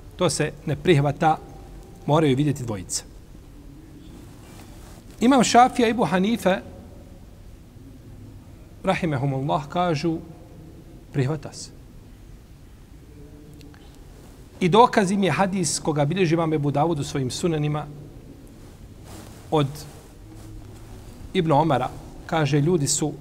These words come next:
promatrali mlađak,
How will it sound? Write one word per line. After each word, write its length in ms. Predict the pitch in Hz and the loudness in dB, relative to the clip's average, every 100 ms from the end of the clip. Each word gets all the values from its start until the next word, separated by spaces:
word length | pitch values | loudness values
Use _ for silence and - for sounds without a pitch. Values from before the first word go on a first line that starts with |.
| - - - - - - | -14 -16 -16 -16 -12 0
promatrali 720 | 139 143 165 - 165 139 143 - - - - - - | 2 4 2 0 0 2 0 -6 -16 -18 -20 -14 0
mlađak, 600 | 147 147 143 113 - | 4 6 6 2 -6